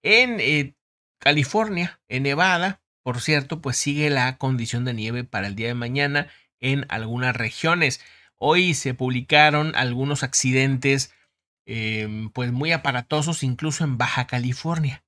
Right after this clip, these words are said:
en las carreteras. Por ahí se hizo viral uno de estos videos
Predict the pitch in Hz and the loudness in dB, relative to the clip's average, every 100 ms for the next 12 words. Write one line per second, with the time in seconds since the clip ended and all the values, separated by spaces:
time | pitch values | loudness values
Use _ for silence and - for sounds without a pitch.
0 | - 127 113 - 120 117 143 226 - - | -6 -4 -4 -4 -6 -2 -4 -4 -8 -18
1 | - - - 123 135 151 147 160 151 131 | -20 -14 -2 0 2 0 0 0 2 0
2 | 113 120 127 139 147 147 139 - 135 120 | 0 0 0 0 0 0 -2 -2 -2 -2
3 | 110 120 143 - | 0 0 0 -4